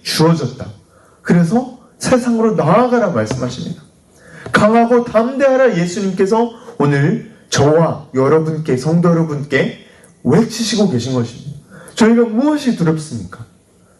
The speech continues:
Eternal life, 영생이 주어졌습니다. 이 사실, 이 세상에서 죽임을 당해도 그냥 영생의 시작인 것입니다. 죽음이 두렵지 않습니다. 그럼 무엇이 두려운 것입니까?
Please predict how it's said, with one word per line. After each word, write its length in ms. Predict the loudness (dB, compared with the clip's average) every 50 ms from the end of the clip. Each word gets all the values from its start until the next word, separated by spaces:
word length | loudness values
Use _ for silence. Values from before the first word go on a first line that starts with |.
| _ _ 0
Eternal 560 | 2 2 2 0 0 0 2 2 4 2 2
life, 280 | 0 0 -4 -4 -2 0
영생이 600 | 2 2 2 2 0 -4 -2 -2 0 0 0 0
주어졌습니다. 580 | 0 -2 -4 -2 -4 -6 -8 -8 -10 -10 -10 -12 -16 -20 -20 -20 -20 -20 -2 0
이 80 | 2 2
사실, 460 | 2 2 2 2 2 2 2 2 2
이 40 | 0
세상에서 840 | 0 -2 -2 0 0 2 4 2 2 2 2 0 0 -2 -6 -10 -18 -20 _ _
죽임을 380 | -4 -2 2 2 2 2 4
당해도 540 | 2 2 0 0 -2 -2 -2 -2 -2 -2 -4 -12 -20 _ -20 _
그냥 300 | _ 0 2 2 2 2
영생의 560 | 0 0 0 0 0 0 0 0 2 2 2 0
시작인 460 | 0 -2 -2 -2 0 0 0 -2 -2
것입니다. 420 | -4 -4 -6 -8 -10 -12 -12 -12 -14 _ _ _ _ -20 -20 -20 -20 -20 -8
죽음이 420 | -4 -2 2 2 4 4 4 2
두렵지 320 | 2 0 0 0 0 -2 -4
않습니다. 500 | -4 -4 -6 -10 -12 -8 -6 -6 -6 -6 -8 -14 -20 -20 -20 -8
그럼 300 | -2 0 0 2 2 2
무엇이 480 | 2 2 4 4 2 2 0 -2 -4 -4
두려운 340 | 0 0 0 0 0 -2 -4
것입니까? 680 | -6 -6 -6 -8 -8 -10 -8 -8 -6 -6 -6 -8